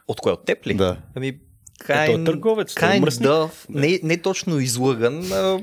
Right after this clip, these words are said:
Speaker 1: точно това, което си говорихме, е това, което се случи. Така че не се чувствам
Speaker 2: Да.
Speaker 1: излъган. Може би добре съм се самоизлъгал, че не съм излъган
Speaker 2: <laughs>
Speaker 1: за цялото това нещо.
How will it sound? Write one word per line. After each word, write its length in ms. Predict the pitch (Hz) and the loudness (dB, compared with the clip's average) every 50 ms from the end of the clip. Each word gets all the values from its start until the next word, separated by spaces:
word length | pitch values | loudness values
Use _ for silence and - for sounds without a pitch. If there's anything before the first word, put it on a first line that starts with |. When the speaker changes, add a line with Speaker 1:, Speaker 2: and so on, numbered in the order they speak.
| 214 214 214 214 - | -6 -12 -8 -4 -2
Speaker 1:
точно 240 | 214 202 - 214 | -2 -2 -2 -2
това, 140 | 208 - 202 | -2 -2 -2
което 380 | 202 - 190 180 170 - 156 147 139 | 0 0 -2 -2 -2 -6 -8 -8 -6
си 120 | - - | -6 -4
говорихме, 500 | 117 113 117 113 123 131 131 139 - 147 | -4 -4 0 0 2 2 2 0 0 -2
е 40 | 143 | 0
това, 160 | 139 147 143 | 0 0 0
което 220 | 139 - 143 123 - | 0 0 0 0 0
се 80 | - | -2
случи. 300 | 127 - 110 101 - - | -4 -4 -4 -6 -6 -8
Така 200 | - - - 127 | -6 -2 -2 -2
че 100 | 123 - | -2 -2
не 100 | 139 135 | -4 -4
се 140 | 127 - 143 | -4 -4 -2
чувствам 240 | - 107 95 87 92 | -2 -2 -2 -2 -2
Speaker 2:
Да. 40 | 104 | -2
Speaker 1:
излъган. 220 | 101 104 104 101 | -2 -2 -2 0
Може 200 | 120 143 160 151 | 0 0 0 0
би 80 | 160 147 | -2 -4
добре 260 | 120 117 113 127 147 | -4 -2 0 0 0
съм 160 | 143 - 147 | 0 -2 -6
се 80 | 135 131 | -6 -6
самоизлъгал, 720 | - - 117 110 110 107 107 117 131 139 127 127 123 117 | -4 -4 -4 -2 -2 0 0 2 2 2 2 0 -4 -4
че 240 | - - - 110 101 101 _ - | -6 -6 -6 -6 -8 -8 _ -6
не 120 | 110 104 | -4 -4
съм 180 | 98 - - 262 | -2 -2 -2 -2
излъган 460 | 101 98 98 101 98 95 - - - - 285 269 | -2 -2 0 0 2 2 2 0 0 -2 -2 -2
Speaker 2:
<laughs> 40 | - | -2
Speaker 1:
за 180 | 101 104 107 | -2 -2 -4
цялото 440 | 101 - - 101 95 95 98 - 107 | -2 0 0 2 2 0 -2 -4 -6
това 200 | 98 - 101 95 | -4 -4 -2 -2
нещо. 360 | 90 87 90 87 - - - | -2 -4 -6 -6 -8 -10 -14